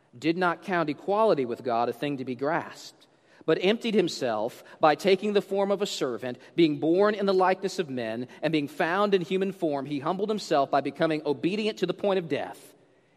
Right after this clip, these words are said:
even death on a cross. How different Jesus is from Haman and from us.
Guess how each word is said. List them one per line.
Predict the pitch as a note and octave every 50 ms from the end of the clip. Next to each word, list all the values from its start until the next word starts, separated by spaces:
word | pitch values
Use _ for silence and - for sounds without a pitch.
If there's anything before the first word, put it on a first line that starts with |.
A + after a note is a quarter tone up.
| _
even | - C#3+ C#3+ E3+ F3
death | D3+ D3+ C3+ A2 E2+ - - - - - - _ _ _ _ -
on | A2 A2
a | -
cross. | - - C3+ A#2 F#2+ E2 - - - - - - - - - - _ _ _ _ _ _ _ _ _ -
How | - C#3 A#2+ G#2+
different | F#2+ G#2+ D3 D#3 D#3 - E3 D#3+ D3+ B2+
Jesus | A#2+ B2+ C3+ C#3 C3+ A#2+ C3+ B2+ - -
is | F3 C3 A#2 G2+ F2+ F#2+ - - - _ _ -
from | - G#2+
Haman | F#2 G#2+ A2 G2+ F#2 F#2 F2 F2 E2 _ _ _ _ _ _ _ _ _ _ _ _ _ _ _ _ _ _ -
and | A2+ A2+ B2+ A#2+
from | - A#2 G#2
us. | A2+ B2+ A#2 - - - - - - -